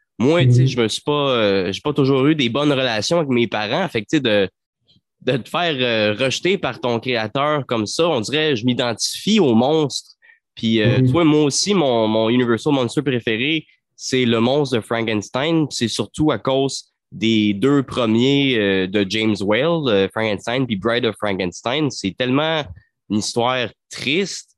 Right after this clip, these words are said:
Speaker 1: Puis encore
Speaker 2: Mm.
Speaker 1: aujourd'hui, tu sais, j'ai vu ces films-là souvent, souvent, mais en, quand j'ai, là, je les ai écoutés en tant qu'adulte. Puis, tu vois, Bride of Frankenstein, à la fin,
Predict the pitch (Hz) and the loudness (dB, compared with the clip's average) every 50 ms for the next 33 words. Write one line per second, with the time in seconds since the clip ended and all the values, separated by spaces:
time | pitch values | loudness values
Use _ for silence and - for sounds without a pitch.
0 | _ _ _ _ _ _ - 107 110 110 110 107 - 160 170 - - 131 117 107 | _ _ _ _ _ _ -4 -2 -2 -2 -2 -2 0 0 2 2 2 0 0 0
1 | 120 110 104 98 95 107 135 160 175 175 170 - _ _ _ _ _ _ _ _ | -2 -2 -4 -4 -4 -2 -2 0 0 -2 -4 -6 _ _ _ _ _ _ _ _
2 | _ _ _ _ _ _ _ _ _ _ _ - 131 135 107 113 107 95 131 147 | _ _ _ _ _ _ _ _ _ _ _ -4 -2 -2 0 -2 -4 -2 -4 -8
3 | - - 135 110 - 117 107 120 139 151 143 - - - 110 95 127 135 139 131 | -4 -4 -6 -4 -2 -2 0 2 0 0 -2 -4 -8 -10 -6 -4 -4 -4 -4 -6
4 | - - 110 95 127 170 208 180 139 117 113 107 107 104 - - - - _ 156 | -8 -8 -6 -4 -2 -2 0 0 -2 0 0 -2 -2 -4 -6 -8 -16 -10 _ -4
5 | 175 175 151 135 135 - - 85 104 139 165 160 139 120 107 117 131 131 120 - | -4 -2 -2 -2 -2 -2 -4 -4 -4 -2 -2 0 0 -2 0 0 -2 -2 -2 -4
6 | - - 160 165 151 117 104 - 127 127 120 - 120 107 98 95 90 123 147 170 | -4 -4 -2 -2 -2 -2 -2 -4 -4 -4 -4 -4 -4 -4 -4 -4 -2 -2 0 -2
7 | 165 - - - 110 104 95 - _ _ _ - 170 170 139 104 95 143 156 180 | -2 -4 -8 -6 -6 -6 -6 -8 _ _ _ -2 0 0 0 0 -2 -2 -2 -2
8 | 196 185 170 139 - 147 139 127 131 120 110 104 - - 131 143 175 175 147 110 | 0 -2 -2 -2 -2 -6 -4 -4 -2 -4 -4 -6 -6 -4 -4 -2 0 0 0 -2
9 | 104 101 98 - - 139 156 180 196 202 | -2 -4 -6 -6 -4 -4 -2 -2 -2 -4